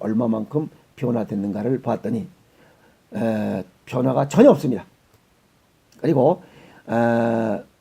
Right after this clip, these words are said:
이런 비타민 D를 먹지 않고 그냥 햇빛만 그냥, 어, 매일 십오 분 이상 쐈어요. 그 사람은 T스코어 일을 올렸습니다. 이해갔습니까? 그래서 어떤 제재를 먹는다고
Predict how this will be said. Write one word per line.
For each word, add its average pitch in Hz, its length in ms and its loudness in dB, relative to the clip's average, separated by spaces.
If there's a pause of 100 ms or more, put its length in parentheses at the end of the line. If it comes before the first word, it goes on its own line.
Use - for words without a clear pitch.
(180)
이런 196 260 6
비타민 160 420 2
D를 143 220 4
먹지 113 320 0
않고 165 480 2 (240)
그냥 135 360 0 (400)
햇빛만 143 600 0
그냥, 113 260 -4 (380)
어, 101 480 -8 (100)
매일 170 400 4
십오 165 360 -2
분 135 140 0
이상 113 280 -4 (300)
쐈어요. - 440 -2 (160)
그 - 80 -8
사람은 113 400 -2 (320)
T스코어 127 680 -6 (120)
일을 202 320 4
올렸습니다. 95 560 -4 (800)
이해갔습니까? 143 680 0 (440)
그래서 - 380 -6 (480)
어떤 117 380 -6
제재를 143 440 2
먹는다고 117 720 -2